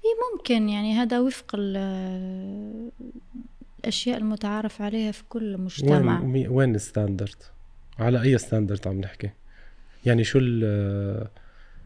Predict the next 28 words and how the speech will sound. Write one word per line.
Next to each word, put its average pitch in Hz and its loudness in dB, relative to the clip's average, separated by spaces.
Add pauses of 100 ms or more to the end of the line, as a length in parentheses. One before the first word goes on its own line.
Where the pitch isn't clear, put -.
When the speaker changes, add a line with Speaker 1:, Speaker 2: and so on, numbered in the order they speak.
(560)
Speaker 1:
ولا 320 6
شوف، 349 2
أنا 285 8
مانيش 285 8
نحكي 285 0
على 240 4
ال-، 226 4
على 208 0 (180)
الأعراف 220 4
والتقاليد، 214 4
Speaker 2:
مم. 208 2
Speaker 1:
لا، 247 4
لا، 208 -2
أبدًا. 214 0
يعني 180 -4
أنا 233 2
نحكي 247 0
على 208 0
أخلاق، - -4 (280)
موضوع 202 4
أخلاقي 202 -2
بحت، 175 -6 (880)
فاهم؟ 208 2 (600)
ف-، - -10 (1500)
يعني 196 -2 (140)
مواضيع 220 -2
صارت - -6
شوية 196 -4